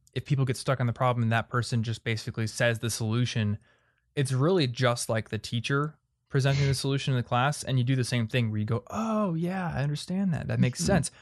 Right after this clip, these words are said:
Speaker 1: But you haven't actually worked it yourself. So you've never, you haven't dealt with the struggle and you haven't actually kind of dug through that path yourself. So when you do it on the test,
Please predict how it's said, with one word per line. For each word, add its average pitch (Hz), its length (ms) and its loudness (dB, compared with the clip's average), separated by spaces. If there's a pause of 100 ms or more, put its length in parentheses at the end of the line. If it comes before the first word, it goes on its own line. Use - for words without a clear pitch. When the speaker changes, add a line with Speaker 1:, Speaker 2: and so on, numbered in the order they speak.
Speaker 1:
But 143 80 -2
you 131 80 4
haven't 127 220 4
actually 117 280 0
worked 113 220 0
it 113 40 -4
yourself. 113 540 -4 (360)
So - 120 -2
you've 117 120 2
never, 110 420 2 (300)
you 151 80 4
haven't 143 240 2 (340)
dealt 123 240 2
with 117 160 -2
the 117 80 -4
struggle 117 560 0 (500)
and 120 120 0
you 117 60 2
haven't 113 240 2
actually 107 600 0
kind 117 160 -2
of 107 160 -4
dug 110 260 0
through 110 220 -2
that 107 180 -4
path 104 400 -4 (300)
yourself. 107 480 0
So 117 140 0
when 113 140 4
you 110 100 4
do 117 200 2
it 113 140 0 (360)
on 117 140 2
the 110 60 2
test, 117 480 0